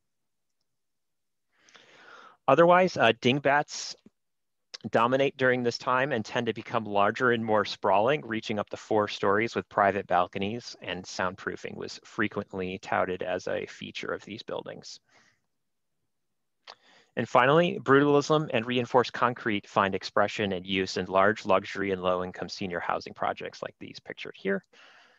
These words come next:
And then finally, we have the last era called the Boeing bust from nineteen sixty-nine to seventy-eight. This era starts with a saturation of the commercial jetliner market paired with delays, cost overruns,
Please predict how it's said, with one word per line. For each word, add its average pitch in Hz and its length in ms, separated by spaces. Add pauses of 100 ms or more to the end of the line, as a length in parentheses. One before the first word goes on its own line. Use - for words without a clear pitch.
(2250)
And 135 140
then 127 100
finally, 180 500
we 151 100
have 139 180
the 127 120
last 123 340
era 104 300
called 104 320
the 104 80
Boeing 110 340
bust 95 320
from 98 180
nineteen 98 380
sixty-nine 92 640
to - 80
seventy-eight. 85 520 (1120)
This 139 220
era 131 240
starts 123 340
with 113 120
a - 20
saturation 117 720
of 95 80
the 98 60
commercial 113 480
jetliner 98 520
market 95 460
paired 110 340
with 101 120
delays, 101 500
cost - 380
overruns, 101 720